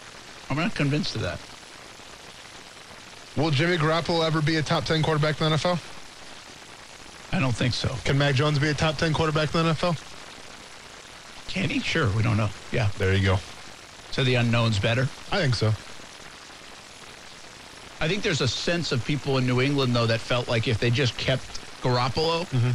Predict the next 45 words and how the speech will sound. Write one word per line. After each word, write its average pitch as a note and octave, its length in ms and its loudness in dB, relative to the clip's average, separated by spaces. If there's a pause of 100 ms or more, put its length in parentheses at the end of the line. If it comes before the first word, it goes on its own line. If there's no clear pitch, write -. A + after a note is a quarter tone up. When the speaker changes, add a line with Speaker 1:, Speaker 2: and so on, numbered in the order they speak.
(100)
Speaker 1:
like, C3 200 2
the B2 80 2
train C#3 380 2
would B2+ 140 2
keep B2 200 2
rolling. G#2 500 2 (340)
Speaker 2:
Mm-hmm. G#2+ 460 2
Speaker 1:
You C3 80 6
know C3 80 4
what B2+ 100 4
I B2+ 40 4
mean? C#3 320 2
Speaker 2:
Yeah. A2 240 4
Speaker 1:
Like, C3+ 100 4
it C3+ 120 4
wouldn't C#3 180 2
have A#2+ 80 2
got B2+ 160 2
derailed, B2+ 480 4
and A#2+ 80 4
then A#2+ 80 4
you A#2 80 4
gotta A2+ 140 4
go A2+ 120 2
find A#2 300 2
your A2 120 4
guy, A#2 420 2 (200)
Speaker 2:
Yeah. G2+ 120 2
Speaker 1:
kinda B2+ 200 2
like A#2+ 140 4
it A2 100 4
did A2+ 160 4
last A2 320 2
year. D#3 180 0 (520)
But, A2+ 220 2 (1800)
yeah, D3 180 0
like, C3 260 2
I D3+ 60 0
mean, D3 160 2
I D#3 100 2
agree C3+ 280 2
with A#2+ 100 2
you. G#2+ 80 2
I A2+ 80 4
think B2 200 2